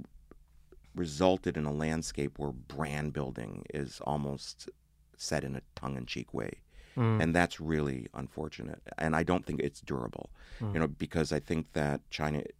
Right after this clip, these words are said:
Speaker 1: consumer demands brands that they believe in. And even though the young Chinese consumer are much more experimental with brands and passions and life,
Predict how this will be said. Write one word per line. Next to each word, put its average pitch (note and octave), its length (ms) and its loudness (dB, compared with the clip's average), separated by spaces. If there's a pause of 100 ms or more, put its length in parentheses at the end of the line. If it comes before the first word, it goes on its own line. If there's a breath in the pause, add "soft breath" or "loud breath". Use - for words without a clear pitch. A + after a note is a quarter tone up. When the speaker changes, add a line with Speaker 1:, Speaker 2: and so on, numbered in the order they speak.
(160)
Speaker 1:
consumer D#2+ 720 2 (560 soft breath)
demands D#2 840 2 (480)
brands C#2 680 0
that - 180 -6
they C#2+ 80 -2
believe B1+ 320 -4 (120)
in. - 120 -12 (480 soft breath)
And D2+ 420 2
even D#2+ 460 0
though D2 420 2
the C#2 180 0
young D#2+ 300 0
Chinese D2 360 -4
consumer D2 580 -4
are C#2+ 60 -8
much C#2+ 280 -6
more D2 300 -4
experimental D2 840 -4 (320 soft breath)
with - 240 -4
brands C2+ 540 -2 (120)
and D#2 200 -2
passions B1 600 -10
and D#2+ 200 -4
life, B1+ 400 -6